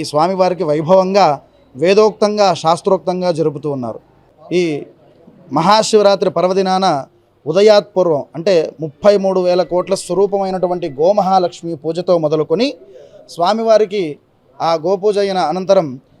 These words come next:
స్వామివారి రుద్రాభిషేకం, అంటే పంచామృత స్వరూపం, పాలు, పెరుగు, తేనె, నెయ్యి, అంటే వీటన్నిటిలోనూ ఒక్కొక్క తత్వాన్ని, ఒక్కొక్క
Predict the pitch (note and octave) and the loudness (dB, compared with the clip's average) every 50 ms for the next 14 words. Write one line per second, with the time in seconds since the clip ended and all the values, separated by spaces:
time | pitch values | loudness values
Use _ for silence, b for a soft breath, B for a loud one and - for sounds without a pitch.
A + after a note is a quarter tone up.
0 | _ _ - E3+ E3+ F3+ G3 G#3 G#3 G3+ G3 G3 F#3 E3+ D3+ D#3 D3+ F#3+ G3 G3 | _ _ -6 -2 -2 -2 0 0 2 2 2 2 2 0 -4 -4 0 2 2 2
1 | F#3 F3+ D3 E3 D3+ B2+ B2+ A#2+ - D#3+ E3 G#3 F#3+ E3 E3 E3 D#3+ - - D#3+ | 2 0 -2 -4 -4 -4 -6 -10 -10 -6 0 2 2 2 2 0 -2 -4 -4 -4
2 | F3 G3 - G#3+ G#3+ G#3+ G#3+ G#3+ G#3+ G#3 G#3+ - - G3 - - F#3 E3+ E3 D#3 | -4 -2 0 2 4 4 4 2 0 -2 -4 -4 -4 -6 -6 -4 -2 -2 -2 -2
3 | D#3 C#3+ C3+ A#2+ - C#3+ D3 E3+ F#3 F#3 F#3 D#3+ - E3 D3+ E3 E3 F3 F3 E3+ | -4 -8 -10 -6 -2 0 0 2 2 0 -4 -4 -4 -4 -4 -4 -6 -6 -10 -8
4 | E3 - D#3 D#3 E3 E3+ E3 D#3 C#3+ C#3+ C#3 C#3 C#3 - D#3 - F#3 E3+ D#3 E3 | -6 -4 -4 -2 -2 -2 -2 -4 -6 -10 -12 -12 -12 -12 -6 -6 -6 -4 -4 -8
5 | D#3+ D#3 D3+ F3 G3+ G#3 F3+ A3+ G#3+ G#3+ G#3+ G#3+ G#3+ A3+ G#3+ F3 - - _ b | -6 -4 -6 -6 -6 -6 -2 -2 0 2 0 0 0 -2 -2 -4 -4 -8 _ b
6 | b b b b - D3+ D3+ - G3 - G3+ G3 - F3 E3 - F#3+ G3+ G3+ G3+ | b b b b -10 -10 -6 -6 -4 -2 -2 0 0 -2 -2 0 -2 -2 0 0
7 | G3 G3+ F3+ D3+ - E3+ D#3 F3 | -4 -6 -6 -6 -8 -8 -6 -8